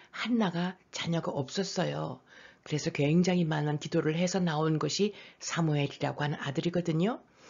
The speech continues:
그 당시 그 첩은 자녀가 많았어요. 그래서 조롱을 굉장히 많이 받았죠. 그 당시에 여자가 애를 못 낳는다라고 하는 건 하나님이 저주를 했거나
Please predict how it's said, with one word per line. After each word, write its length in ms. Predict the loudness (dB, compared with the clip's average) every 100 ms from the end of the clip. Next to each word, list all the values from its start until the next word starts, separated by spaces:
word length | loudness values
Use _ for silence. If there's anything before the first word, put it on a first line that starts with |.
| -20 -20 _ -10
그 100 | -4
당시 520 | -2 2 2 2 -2 -6
그 160 | -6
첩은 540 | -4 -4 0 2 2 -2 -10 _ _
자녀가 380 | -8 -4 -2 -2
많았어요. 680 | -4 -2 -2 -2 -2 -4 -8 _ _ -20 -18
그래서 380 | 0 2 4 2
조롱을 440 | 2 2 4 4 2
굉장히 440 | 2 2 2 0
많이 240 | 0 -2
받았죠. 580 | -2 -2 -4 -4 -8 -8 -12 -20 -20 -16
그 140 | -6
당시에 600 | 0 2 4 4 4 2 -6 _ -2
여자가 480 | 2 2 2 -2 -2
애를 260 | 0 2 4
못 160 | 4
낳는다라고 1000 | 4 4 4 2 2 2 0 0 -2 -2
하는 160 | -2 0
건 100 | -2 -4 -12
하나님이 640 | -2 4 6 6 4 2 -2 -10 _ -8
저주를 440 | -2 0 0 0
했거나 560 | 0 -2 0 0 -2